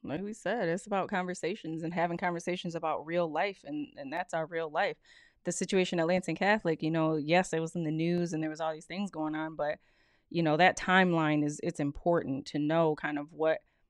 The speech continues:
how it came to, how it came about, what happened, how we got involved, and how, you know, what the involvement was, what the goal was, et cetera.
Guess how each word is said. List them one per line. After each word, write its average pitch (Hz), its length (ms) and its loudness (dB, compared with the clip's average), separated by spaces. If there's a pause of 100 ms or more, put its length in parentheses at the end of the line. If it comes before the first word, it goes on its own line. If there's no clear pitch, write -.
(120)
how 175 280 8
it - 60 0
came 160 280 0
to, 151 340 0
how 156 200 0
it 135 60 -4
came 151 200 -2
about, 147 360 -2
what 139 180 -2
happened, 151 460 -4
how 151 140 -6
we 160 180 -8
got 147 240 -4
involved, 147 600 -6
and 135 200 -10 (440)
how, - 340 2
you 156 160 2
know, 151 100 2
what 156 160 2
the 160 60 -2
involvement 147 400 0
was, 156 240 2
what 147 140 -8
the 135 60 -12
goal 151 320 2
was, 147 300 -2
et - 100 -20
cetera. 156 520 0